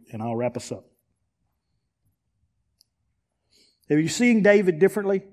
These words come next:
Are you seeing yourself differently? This is a struggle, isn't it? It's much easier to look at David as just this larger than life, got all this.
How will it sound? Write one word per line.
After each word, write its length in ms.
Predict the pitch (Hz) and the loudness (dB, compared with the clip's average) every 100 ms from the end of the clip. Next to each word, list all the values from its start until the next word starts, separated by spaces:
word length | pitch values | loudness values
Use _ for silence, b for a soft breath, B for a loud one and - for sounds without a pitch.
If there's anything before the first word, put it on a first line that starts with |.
| _ _ _ _ _ _ _ _ _ _ _ _ _ _ _ _ _ _ _ _ _ _ _ _ _ _ _ 135 | _ _ _ _ _ _ _ _ _ _ _ _ _ _ _ _ _ _ _ _ _ _ _ _ _ _ _ -12
Are 80 | |
you 100 | 127 | -10
seeing 280 | 123 160 147 | -6 -6 -6
yourself 440 | 127 - 190 151 - | -6 0 2 2 -2
differently? 520 | 123 117 101 101 - _ _ _ _ _ _ _ _ _ _ _ _ _ _ _ _ _ _ _ _ _ _ _ _ _ _ _ _ _ - | -10 -12 -18 -20 -20 _ _ _ _ _ _ _ _ _ _ _ _ _ _ _ _ _ _ _ _ _ _ _ _ _ _ _ _ _ -20
This 140 | 143 | -14
is 100 | 151 | -12
a 60 | 135 | -12
struggle, 440 | - 202 151 139 | -4 -2 0 -2
isn't 220 | 139 117 | -2 -4
it? 80 | 107 _ _ _ _ _ _ _ _ _ _ _ _ _ _ | -16 _ _ _ _ _ _ _ _ _ _ _ _ _ _
It's 80 | - | -2
much 180 | 214 226 | 0 2
easier 280 | 226 202 180 | 2 4 2
to 80 | 175 | 2
look 180 | 180 | 2
at 140 | 170 143 | 0 2
David 440 | 185 208 170 156 | 2 2 0 -2
as 200 | 151 147 | -2 -4
just 200 | 156 147 | -4 -4
this 280 | 160 - - _ _ _ _ _ _ - | -6 -6 -14 _ _ _ _ _ _ -4
larger 360 | 156 190 175 170 | 4 4 4 0
than 140 | 175 | -2
life, 240 | 160 165 | 2 2
got 120 | 170 160 | 2 4
all 200 | 190 185 | 4 4
this. 220 | 170 | 0